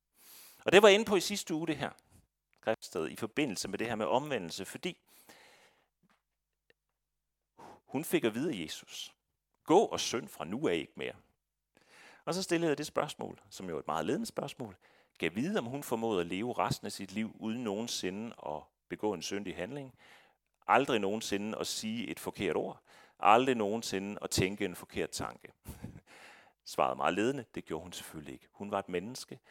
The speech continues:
og hun begik fejl igen senere i sit liv. Øh, men lærte Jesu kærlighed at kende igennem den her situation. Og jeg tror, hun må have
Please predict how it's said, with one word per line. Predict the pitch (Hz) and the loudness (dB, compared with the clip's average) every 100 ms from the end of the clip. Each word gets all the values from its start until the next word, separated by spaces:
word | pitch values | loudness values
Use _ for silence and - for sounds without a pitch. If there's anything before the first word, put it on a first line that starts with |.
| - - | -20 -4
og | 90 | -2
hun | 92 104 107 _ | 0 -4 -4 _
begik | 110 - 92 | -6 -6 -12
fejl | - 117 101 80 | 0 2 4 0
igen | - 101 143 _ _ | -2 -2 -4 _ _
senere | - - 104 123 107 - | -8 -2 -2 -2 -4 -6
i | 104 | -10
sit | - - | -10 -8
liv. | 104 135 _ _ - - _ - | -8 -8 _ _ -20 -20 _ 2
Øh, | 101 98 92 90 87 87 - _ _ _ _ _ _ | 6 6 6 4 2 -4 -16 _ _ _ _ _ _
men | 107 117 120 110 | 0 2 4 2
lærte | 104 113 120 190 208 175 - _ - | 6 6 8 4 0 -8 -12 _ -14
Jesu | 147 131 135 139 | 0 0 0 -2
kærlighed | - 120 117 147 135 113 - | 0 4 2 2 -2 -4 -6
at | |
kende | - 107 104 135 _ _ | -8 -4 -4 -6 _ _
igennem | 117 - 123 104 | -16 -4 -4 -2
den | 107 | -4
her | 110 | -6
situation. | 107 107 98 98 - 107 65 | -12 -12 -10 -8 -6 -6 -6
Og | 110 | -8
jeg | 156 | -8
tror, | - - 180 - - - - - - | -6 4 4 4 -10 -20 -20 -20 0
hun | 170 185 | 2 6
må | 165 | 6
have | 127 123 104 | 6 2 0